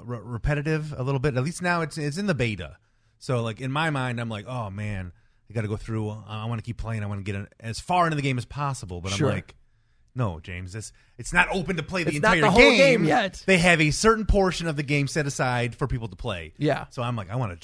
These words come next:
Speaker 1: I'm gonna keep driving the story, keep driving the story."
Speaker 2: Well, that's, the beta is, is, like, essentially two parts, right? It's the, it's the single player, it's the beginning of the single player game to get you up to the point where you can play the multiplayer.
Speaker 1: Correct.
Speaker 2: And the multiplayer is actually the stuff that I haven't seen yet.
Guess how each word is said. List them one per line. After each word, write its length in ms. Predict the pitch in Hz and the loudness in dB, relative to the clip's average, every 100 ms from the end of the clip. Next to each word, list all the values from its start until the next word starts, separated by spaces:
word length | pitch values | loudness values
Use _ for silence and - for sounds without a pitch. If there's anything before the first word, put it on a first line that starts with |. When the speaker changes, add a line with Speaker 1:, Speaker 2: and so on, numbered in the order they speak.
| 101 | -16
Speaker 1:
I'm 80 | 101 | -16
gonna 120 | 98 | -14
keep 120 | 101 | -12
driving 300 | 92 85 82 | -10 -8 -8
the 80 | 92 | -10
story, 320 | - 139 101 | -8 -8 -8
keep 140 | - 95 | -10 -8
driving 240 | 98 90 | -8 -8
the 40 | 95 | -8
story." 340 | - 156 120 | -2 2 4
Speaker 2:
Well, 100 | 175 | 4
that's, 240 | 185 180 | 4 2
the 160 | - 180 | -2 0
beta 260 | 196 208 214 | 2 2 4
is, 240 | 180 139 | 2 0
is, 280 | 160 165 135 | -2 -2 -2
like, 320 | 127 156 143 | 0 0 0
essentially 400 | 143 160 - 156 | -2 -4 -2 -2
two 180 | - 170 | 0 0
parts, 340 | 185 147 127 | 2 2 2
right? 200 | 135 135 | 2 2
It's 160 | 135 - | 0 0
the, 240 | 139 135 | 0 2
it's 140 | 127 - | -2 -4
the 100 | 135 | -4
single 300 | - 160 165 | -2 -2 -2
player, 240 | 170 147 | 0 0
it's 120 | 135 | 0
the 60 | 143 | -2
beginning 320 | 143 139 185 | 0 0 0
of 60 | 202 | -2
the 80 | 160 | -2
single 240 | 165 151 | -2 -2
player 240 | 147 135 | 0 0
game 240 | 127 127 123 | 0 -2 -2
to 80 | 131 | -2
get 200 | 139 - | -2 -2
you 80 | - | -2
up 160 | 131 | -4
to 100 | - | -2
the 60 | 131 | -4
point 280 | 143 131 131 | -2 -2 -2
where 100 | 123 | -2
you 160 | 123 | -2
can 200 | - 117 | -4 -8
play 300 | - 143 147 | -4 0 0
the 100 | 127 | 0
multiplayer. 720 | 123 - - - - - - | -4 -6 -8 -10 -10 -12 -10
Speaker 1:
Correct. 420 | - 101 - _ - | -6 -4 -6 _ -8
Speaker 2:
And 80 | 123 | -2
the 60 | |
multiplayer 540 | 135 202 214 180 151 139 | 2 2 2 2 4 4
is 80 | 127 | 2
actually 320 | 131 - 139 | 0 0 -2
the 100 | 123 | -2
stuff 260 | - 131 | -2 -2
that 100 | 120 - | -2 -6
I 220 | 127 127 | -4 -4
haven't 420 | 135 135 123 123 | -2 -2 -2 -6
seen 400 | - - 135 127 | -8 -4 0 0
yet. 300 | 120 143 107 | -2 -6 -8